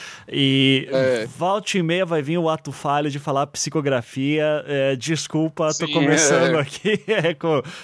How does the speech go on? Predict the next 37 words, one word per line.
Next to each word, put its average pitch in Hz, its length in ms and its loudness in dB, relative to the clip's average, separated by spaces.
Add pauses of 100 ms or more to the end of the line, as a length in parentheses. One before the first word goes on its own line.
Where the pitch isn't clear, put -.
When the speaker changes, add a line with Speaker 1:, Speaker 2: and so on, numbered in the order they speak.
Speaker 1:
acho - 120 -10
que - 20 2
é 143 120 4
Speaker 2:
É. 135 100 0
Speaker 1:
normal 156 460 0
no 147 100 0
início, 135 520 -2
né? 127 280 -2 (280)
Speaker 2:
É, 131 360 2
normal, 147 440 -2
é 139 40 0
normal. 131 560 -4
É. 117 280 -4 (200)
Speaker 1:
Aham. 147 240 4
Speaker 2:
Escrever 147 460 4
também 147 260 -2
é 143 40 0
muito 143 200 -6 (180)
complicado. 123 640 -2
Você, 139 500 -4 (260)
Speaker 1:
<laughs> - 300 -6
Speaker 2:
a 120 140 0
gente 131 160 -4
tá 170 180 -4
acostumado 139 380 -2
a 143 40 2
escrever 147 320 -2
no 147 80 0
teclado, 156 600 -2
sempre 170 320 -8
sai 156 200 0
alguma 156 260 -4
coisa 151 340 -2
um 147 120 -10
pouco 147 240 -6
diferente. 143 640 -4
Speaker 1:
Aham, 143 720 -2